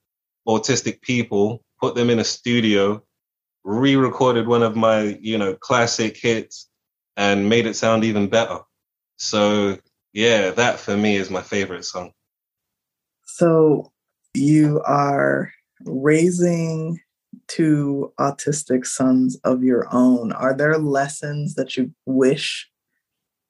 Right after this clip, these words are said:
Speaker 2: your parents knew that you're now incorporating into your parenting today?
Speaker 1: Um, I think for me, um, my house was fifty percent strict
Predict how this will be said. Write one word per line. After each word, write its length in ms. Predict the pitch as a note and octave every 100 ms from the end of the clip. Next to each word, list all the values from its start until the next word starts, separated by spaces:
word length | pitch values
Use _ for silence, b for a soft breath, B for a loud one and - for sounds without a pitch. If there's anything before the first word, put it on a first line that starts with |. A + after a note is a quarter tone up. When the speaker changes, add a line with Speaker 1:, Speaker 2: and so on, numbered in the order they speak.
| _ -
Speaker 2:
your 280 | C3+ C3
parents 600 | B2+ - C#3+ C#3 C3+ -
knew 400 | C#3 B2+ C3 C#3
that 160 | C#3 C3
you're 160 | A#2+ B2
now 260 | B2+ B2+
incorporating 800 | A#2+ - - B2+ B2+ B2 B2 B2
into 260 | A2+ B2 C3
your 200 | B2 A#2+ -
parenting 540 | G#2 A2+ B2 A#2 -
today? 460 | - - - - - - _ _ _ _ _ _ _ _
Speaker 1:
Um, 460 | F3+ F3+ F3 E3+ C3 - _ _ _ _ _ _ _ _ D3
I 80 | C#3+
think 300 | F3 E3 -
for 180 | D3+
me, 640 | C#3 D3 D#3+ C#3 G#2+ G#2 - -
um, 640 | B2 A#2 A#2 A2+ G#2+ G2+ _ _ _ _ _ -
my 240 | A#2+ B2+
house 400 | B2+ C3+ A#2+ -
was 640 | A#2+ A#2+ A2+ G#2 - - _ _ _ _ _ _ _ _ _ _ -
fifty 320 | D#3+ D#3 C#3
percent 360 | - - A#2+
strict 480 | G#2+ - C#3 C3 -